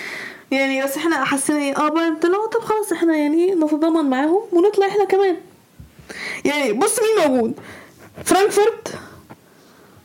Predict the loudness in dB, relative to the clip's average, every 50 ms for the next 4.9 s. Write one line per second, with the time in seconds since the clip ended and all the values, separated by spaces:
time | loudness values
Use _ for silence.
0 | -10 -6 -2 0 0 0 0 0 0 0 0 0 -2 -4 -6 -6 -10 -20 -20 _
1 | _ _ -20 -20 -20 -20 -20 -20 -20 -20 -20 -20 _ _ -10 -6 -2 0 0 0
2 | 2 2 2 2 2 0 -2 -2 0 0 0 0 -2 -4 -6 -8 -10 -14 -8 -6
3 | -6 -4 -2 0 0 0 0 2 2 2 4 2 2 2 2 0 2 2 2 2
4 | 2 2 0 0 0 0 2 2 4 4 4 4 4 4 4 4 4